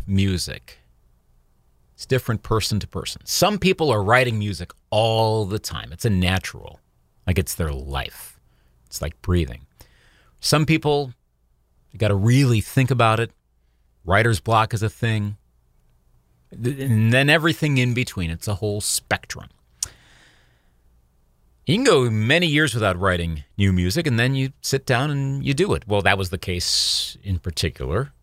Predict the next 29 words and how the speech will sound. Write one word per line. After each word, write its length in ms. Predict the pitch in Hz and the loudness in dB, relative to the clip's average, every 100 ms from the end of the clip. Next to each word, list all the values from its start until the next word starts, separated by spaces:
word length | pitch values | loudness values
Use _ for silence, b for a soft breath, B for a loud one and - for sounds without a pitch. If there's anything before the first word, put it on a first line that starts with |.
| _ - | _ -2
that 180 | 85 - _ | -2 -2 _
type 300 | - 98 82 | -4 -2 0
of 220 | 78 73 | -4 -2
writing 420 | 87 73 71 73 71 - | 0 0 0 -4 -6 -2
music, 420 | 73 69 147 - - - _ _ | -2 0 -4 -6 -12 -20 _ _
by 220 | - 127 | -2 0
John 500 | 135 123 180 214 202 | 0 2 4 2 0
Waite. 800 | 190 202 - - - - - - - | 2 2 0 -6 -8 -6 -10 -14 -20
You 440 | 120 170 151 117 | -16 -10 -8 -6
remember 440 | 92 92 92 87 87 | -4 -2 -2 0 0
Missing 500 | 82 87 - 107 104 | 0 0 2 2 4
You, 640 | 107 104 104 104 104 98 87 | 4 4 2 0 -2 -6 -8
his 240 | - - | -14 -8
hits 280 | 92 82 - | -6 -6 -8
with 80 | - | -10
the 60 | |
Babies. 520 | 73 117 117 120 127 - B B B B B | 0 2 2 -2 -6 -10 B B B B B
He 160 | 185 196 | 0 2
recently 640 | 175 254 269 294 269 240 | 2 0 0 -2 0 0
released 540 | 226 175 131 123 - | 2 2 2 0 -6
his 280 | - 143 135 | -4 -2 -2
first 440 | - 175 185 - | -2 0 0 -2
collection 540 | - 156 143 139 - 127 | -6 0 0 0 -2 -2
of 140 | 98 | 0
new 220 | 95 117 | 0 2
music 640 | 127 101 90 95 92 - - _ _ _ - | 2 0 0 -2 -4 -8 -20 _ _ _ -4
in 260 | 92 90 - | 0 2 2
eleven 540 | 92 90 107 135 147 123 | 0 2 2 2 0 -2
years. 560 | 98 60 - - - | -4 -6 -8 -8 -8